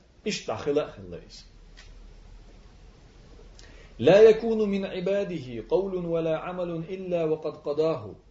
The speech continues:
Чун лейх адмшкар, Я дош хир дац, я Амал хир яц, цхьаъ а хІума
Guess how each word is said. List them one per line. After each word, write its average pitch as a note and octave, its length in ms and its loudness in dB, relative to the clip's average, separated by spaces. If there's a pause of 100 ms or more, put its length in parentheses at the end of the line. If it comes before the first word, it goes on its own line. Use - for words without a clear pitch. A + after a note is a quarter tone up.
(540)
Чун D3 260 -2
лейх F3+ 400 2 (160)
адмшкар, D#3+ 600 -4 (300)
Я D3+ 160 2
дош F#3+ 200 2 (120)
хир D#3+ 140 -8
дац, F#3+ 340 -6
я C#3 120 -2 (100)
Амал F3+ 280 -4
хир C#3 140 -8
яц, F#3+ 280 -6
цхьаъ F#3 240 -8
а G3 160 -8
хІума F3+ 220 -6